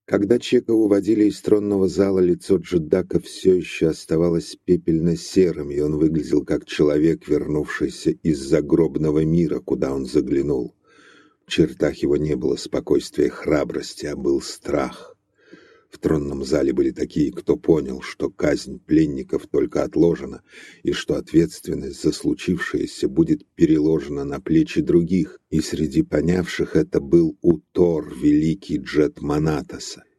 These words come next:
Его искривленные губы выражали презрение к джеддаку, который предпочел унижение смерти.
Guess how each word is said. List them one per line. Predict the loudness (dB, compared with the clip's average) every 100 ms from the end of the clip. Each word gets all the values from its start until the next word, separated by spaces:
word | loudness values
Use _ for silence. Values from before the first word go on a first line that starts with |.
| -2
Его | 2 4 2
искривленные | -2 -2 2 4 2 0 0 0
губы | 2 2 2
выражали | 0 0 2 2
презрение | 0 2 0 4 4 4 2 -4
к | -6
джеддаку, | -2 0 0 0 -2 -2 -4
который | -4 -2 -2 -4
предпочел | -2 0 0 -2 -4 0 2 2
унижение | 2 -2 0 0 0 -4
смерти. | -6 -2 0 -2 -6 -18